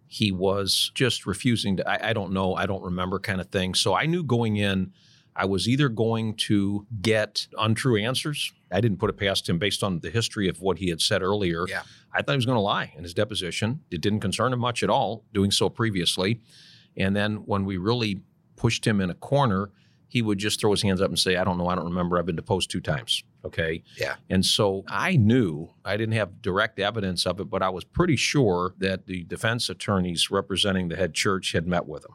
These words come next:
Speaker 1: I mean, I assumed that going into the deposition.
Speaker 2: Yeah.
Speaker 1: I didn't know it before I took his deposition and asked him.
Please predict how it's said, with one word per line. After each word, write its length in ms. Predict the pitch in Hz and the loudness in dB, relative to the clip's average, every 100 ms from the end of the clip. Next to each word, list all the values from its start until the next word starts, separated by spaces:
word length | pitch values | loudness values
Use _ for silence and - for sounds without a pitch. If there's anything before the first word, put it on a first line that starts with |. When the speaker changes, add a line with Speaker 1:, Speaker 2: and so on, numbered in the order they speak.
| _ | _
Speaker 1:
I 60 | 82 | -10
mean, 160 | 85 90 | -4 -2
I 60 | |
assumed 540 | 85 - - 139 117 104 | 0 2 6 6 6 4
that 260 | 98 - | -2 -2
going 320 | - 98 92 | 0 0 0
into 300 | 92 92 90 | -4 -6 -8
the 80 | 90 | -8
deposition. 600 | 85 80 80 101 95 - - | -6 -4 0 2 0 -4 -4
Speaker 2:
Yeah. 220 | 76 69 - - | -2 -4 -6 0
Speaker 1:
I 80 | 95 | 2
didn't 220 | 113 101 | 2 2
know 180 | 117 113 | 2 0
it 100 | - | -2
before 240 | - 110 | -2 -2
I 40 | 85 | 2
took 180 | 170 | 0
his 80 | - | 2
deposition 480 | 123 98 98 104 92 | 0 0 -2 -4 -2
and 120 | 92 | -2
asked 260 | 143 123 - | 0 -2 -2
him. 200 | 95 | -2